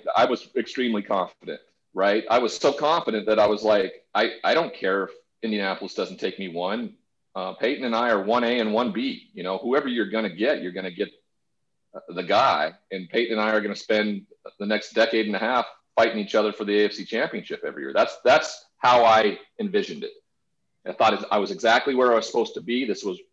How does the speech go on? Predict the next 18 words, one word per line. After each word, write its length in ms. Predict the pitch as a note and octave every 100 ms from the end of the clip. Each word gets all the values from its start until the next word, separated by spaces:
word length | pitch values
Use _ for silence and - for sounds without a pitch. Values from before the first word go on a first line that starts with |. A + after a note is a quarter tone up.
| -
this 160 | G2 -
was 420 | F#2 E2+ - -
destined. 380 | B2 B2+ - B2
This 140 | A2+ G2+
was 180 | F2+ - _ -
where 180 | A#2 B2+
it 80 | B2+
was 100 | C3
supposed 300 | - A#2 -
to 60 | A#2+
be. 360 | B2+ C3 - _ _ _ _ _ _ _ -
Um, 520 | G2+ F#2+ F2+ F2 E2 _ _ _ _ _ _ _ _ _ _ _ _ -
and 100 | A2
I 40 |
was 140 | A2+ A#2
excited 500 | - C3 D#3 A#2 -
for 200 | D#2+
it. 60 | -